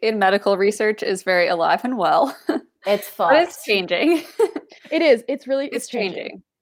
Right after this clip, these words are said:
Speaker 3: It
Speaker 1: Mm-hmm.
Speaker 3: is. Yeah, it's, like, it's super changing. Like, everybody, this is, like, a thing, um, everybody who writes, uh, uh, Canadian Institutes of Health research grant, um, so, like, professors, uh, when submitting, they have to have taken,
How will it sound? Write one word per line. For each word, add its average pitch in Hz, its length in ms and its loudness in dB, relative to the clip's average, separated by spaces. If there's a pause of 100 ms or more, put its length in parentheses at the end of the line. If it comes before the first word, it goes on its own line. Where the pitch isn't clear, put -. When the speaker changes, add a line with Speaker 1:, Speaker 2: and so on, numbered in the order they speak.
(100)
Speaker 3:
It 262 100 2
Speaker 1:
Mm-hmm. 170 160 2
Speaker 3:
is. - 140 -18 (160)
Yeah, 190 180 -8
it's, - 240 -10
like, 190 200 -12
it's - 180 -16
super 190 440 -12
changing. 170 580 -18
Like, 185 280 -2
everybody, 214 540 -4
this 202 220 -10
is, 208 120 -12
like, 185 160 -6
a 180 80 -10
thing, 175 440 -10 (380)
um, 170 380 -8 (100)
everybody 180 520 -6
who 190 140 -10
writes, 165 480 -8
uh, 160 560 -6
uh, 165 500 -10
Canadian 170 380 -14
Institutes 175 460 -16
of 165 100 -16
Health 165 300 -12
research 160 600 -14
grant, 170 640 -10
um, 175 140 -6
so, 180 180 -14
like, 165 160 -10 (120)
professors, 220 640 -12 (540)
uh, 165 300 0
when 165 300 -10
submitting, 156 680 -10
they 160 100 -12
have - 380 -12
to 170 100 -10
have 160 140 -10
taken, 143 520 -12